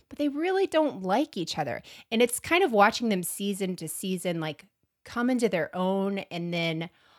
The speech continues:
also kind of not take his crap, and then him, his little ego is being deflated.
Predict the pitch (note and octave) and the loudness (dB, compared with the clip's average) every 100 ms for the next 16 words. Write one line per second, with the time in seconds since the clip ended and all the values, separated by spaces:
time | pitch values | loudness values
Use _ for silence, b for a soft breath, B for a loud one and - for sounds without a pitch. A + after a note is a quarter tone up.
0 | b _ F#3 F#3+ F#3+ G3+ F#3 - F#3 E3+ | b _ 2 2 2 0 0 -2 -2 -2
1 | E3+ - - E3+ - A#3 G#3+ - G3+ G3+ | -4 -8 -8 -12 -4 -4 -4 -2 0 0
2 | - D#3 D3 D#3 - G3+ G3 G3 - _ | -2 -6 -4 -6 -6 -2 -2 -4 -8 _
3 | - F#3 F3+ D3+ - F#3+ G3+ G3 G3 F#3 | -10 -6 -6 -6 -6 -2 2 2 2 -2
4 | G3 G3 F#3+ - G3 F#3+ | -4 -4 -6 -6 -4 -4